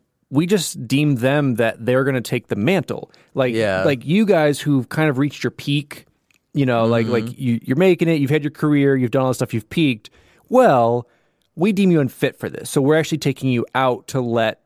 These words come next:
Speaker 1: the next group of whatevers
Speaker 2: Mm-hmm.
Speaker 1: rise to the top.
Speaker 2: Yeah, like, they're, the humans will be tested next.
Speaker 1: To see if they're, to see if they prove worthy.
Speaker 2: Mm-hmm.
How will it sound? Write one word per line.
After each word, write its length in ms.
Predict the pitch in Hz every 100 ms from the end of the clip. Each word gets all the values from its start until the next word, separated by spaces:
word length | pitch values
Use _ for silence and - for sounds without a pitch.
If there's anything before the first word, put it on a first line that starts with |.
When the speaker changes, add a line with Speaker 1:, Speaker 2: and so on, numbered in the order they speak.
| _
Speaker 1:
the 360 | 131 120 117 113
next 640 | 113 131 160 - - - - _ -
group 280 | 127 139 123
of 300 | 127 104 -
whatevers 920 | - 127 131 - 131 107 101 110 - - _ _ -
Speaker 2:
Mm-hmm. 340 | 113 120 113 117
Speaker 1:
rise 260 | 107 107
to 100 | -
the 100 | 127
top. 560 | 135 - 185 120 - -
Speaker 2:
Yeah, 220 | 131 135
like, 140 | 104 98
they're, 240 | 139 147
the 140 | 143 139
humans 360 | - 226 208
will 140 | 147 139
be 120 | 123
tested 340 | - 104 - 92
next. 460 | 78 - - -
Speaker 1:
To 80 | 180
see 160 | - 175
if 80 |
they're, 100 | 160
to 260 | 139 - 147
see 140 | 131
if 60 | 151
they 80 | 139
prove 260 | - 131
worthy. 640 | 110 110 127 113 92 - 120
Speaker 2:
Mm-hmm. 340 | 117 120 117